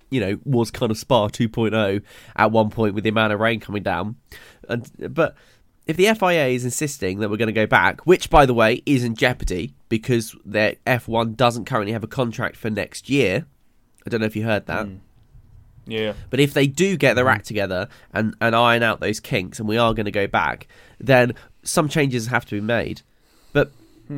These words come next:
Speaker 1: mean,
Speaker 2: Hmm.
Speaker 1: what do you think? Do you think we are, they are gonna sign and,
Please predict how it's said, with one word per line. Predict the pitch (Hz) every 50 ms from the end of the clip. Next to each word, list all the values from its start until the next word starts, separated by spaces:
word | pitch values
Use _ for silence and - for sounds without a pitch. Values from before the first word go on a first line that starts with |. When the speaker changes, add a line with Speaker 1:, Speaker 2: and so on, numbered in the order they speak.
| 135
Speaker 1:
mean, | 190 214
Speaker 2:
Hmm. |
Speaker 1:
what | 220 262 262
do | 262
you | 254
think? | 262 247 165 107 127
Do | 165
you | 175
think | 202 196 165 165
we | 165 156
are, | 151 156 175 - -
they | 156 156 156
are | 151 160 175
gonna | 180 - 190 180 202 196 190 _ _ _ _ _ - -
sign | - - - - 160 165 175 196 202 185
and, | 151 139 135